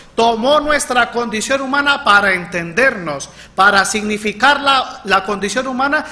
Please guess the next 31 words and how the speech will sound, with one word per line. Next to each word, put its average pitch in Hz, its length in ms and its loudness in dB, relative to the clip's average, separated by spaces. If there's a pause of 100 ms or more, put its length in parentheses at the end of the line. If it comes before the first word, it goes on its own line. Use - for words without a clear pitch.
(140)
y 208 80 0
así 220 220 -2
poderla 285 480 -2
asumir 254 360 -6
y 285 80 -8
redimir. 247 580 -4 (1000)
Para 226 260 2
que 233 100 -2
así 247 180 -2
también 277 560 0
Dios, 233 480 -2 (260)
desde 190 220 -2
la 190 100 0
divinidad 196 540 -2
de 226 100 -4
Jesús, 262 400 -6 (240)
pues 170 140 -4
nos 170 100 -14
pudiera 151 420 -12
comprender. 117 640 -18 (580)
Y 233 100 0
de 262 100 4
esa 294 180 2
manera, 269 680 2
pues 170 140 -8
sentir, 214 880 -2
padecer, 196 920 2 (120)
eh, 175 340 -4
gustar, 214 840 0 (120)
eh, 175 540 -4
emocionarnos, 202 1120 0